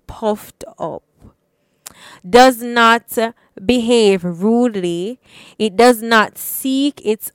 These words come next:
own. It is not provoked. Thinks no evil. Does not rejoice in iniquity, but rejoices in the truth.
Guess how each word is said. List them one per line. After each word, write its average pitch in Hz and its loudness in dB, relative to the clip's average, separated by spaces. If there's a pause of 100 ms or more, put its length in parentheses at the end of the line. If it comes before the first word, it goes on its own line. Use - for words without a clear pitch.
own. 190 -4 (1160)
It 277 0
is 214 -4
not 214 0
provoked. 190 -2 (280)
Thinks 214 -8 (100)
no 233 0
evil. - -14 (540)
Does 233 4
not 247 2
rejoice 196 0
in 196 -8
iniquity, 185 -6 (420)
but 190 2 (120)
rejoices 214 0 (300)
in 196 -6
the 185 -6
truth. 180 -8